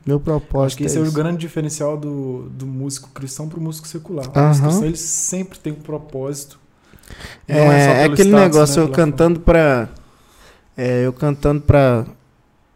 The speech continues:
Speaker 1: cinco pessoas, que é muito difícil pra mim, que eu prefiro cantar pra
Speaker 2: Dezesseis mil no show do Fernandinho.
Speaker 1: do que cantar pra uma, duas, três pessoas, né?
Speaker 2: Uhum.
Speaker 1: Aquele negócio de tá na festa de um tio, o tio vai falar assim, "Ah, canta uma música aí."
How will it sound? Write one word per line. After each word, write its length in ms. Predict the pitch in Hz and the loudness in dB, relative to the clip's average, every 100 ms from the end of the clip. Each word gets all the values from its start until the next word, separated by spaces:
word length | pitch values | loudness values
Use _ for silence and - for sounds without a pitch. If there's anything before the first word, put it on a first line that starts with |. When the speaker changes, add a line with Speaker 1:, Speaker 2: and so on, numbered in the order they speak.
| - | -16
Speaker 1:
cinco 480 | - - 147 180 - | -10 0 2 2 0
pessoas, 580 | - 131 - - 127 127 | 2 2 2 0 0 -2
que 160 | - 127 | -2 -2
é 40 | |
muito 360 | 123 131 165 139 | 0 0 -2 -4
difícil 540 | 123 117 - 123 - | -4 -6 -6 -6 -4
pra 180 | - 113 | -2 0
mim, 340 | 143 175 127 - | 2 2 -2 -8
que 80 | - | -8
eu 60 | 101 | -4
prefiro 400 | 120 117 143 143 | -4 -6 -8 -6
cantar 420 | 143 127 120 120 | -6 -6 -6 -8
pra 360 | - 127 120 - _ _ _ - _ _ _ _ | -8 -8 -10 -14 _ _ _ -20 _ _ _ _
Speaker 2:
Dezesseis 520 | 127 127 127 - 143 131 | -18 -14 -12 -8 -6 -4
mil 180 | 135 | -6
no 80 | 135 | -6
show 160 | 127 135 | -8 -12
do 80 | - | -10
Fernandinho. 400 | 135 131 127 127 131 _ _ _ _ _ | -8 -8 -10 -16 -20 _ _ _ _ _
Speaker 1:
do 160 | 123 123 | -6 -4
que 120 | 131 131 | -2 -4
cantar 340 | 135 123 123 | -2 0 0
pra 320 | - 120 107 - | 0 0 0 0
uma, 300 | 135 151 135 | 2 2 2
duas, 400 | 113 127 131 120 | 0 0 0 -2
três 280 | - 135 131 | -4 -6 -6
pessoas, 680 | - 117 - - 180 135 123 - | -4 -4 -4 -4 -2 -4 -8 -10
né? 120 | 127 | -8
Speaker 2:
Uhum. 40 | |
Speaker 1:
Aquele 300 | 135 120 131 131 | -8 -4 -2 -2
negócio 360 | 123 127 123 | -2 -4 -6
de 60 | - | -8
tá 120 | 120 | -8
na 100 | 120 | -6
festa 320 | 113 117 - | -6 -8 -8
de 100 | 131 | -8
um 120 | 120 113 | -8 -8
tio, 400 | - 170 139 127 | -6 -4 -4 -8
o 20 | |
tio 220 | - 135 | -8 -10
vai 120 | 139 131 | -8 -10
falar 200 | 135 127 | -8 -10
assim, 140 | - | -8
"Ah, 100 | 247 | -8
canta 300 | 247 277 285 | -6 -4 -2
uma 100 | 254 | 0
música 300 | 220 208 208 | 0 0 0
aí." 80 | 165 | -2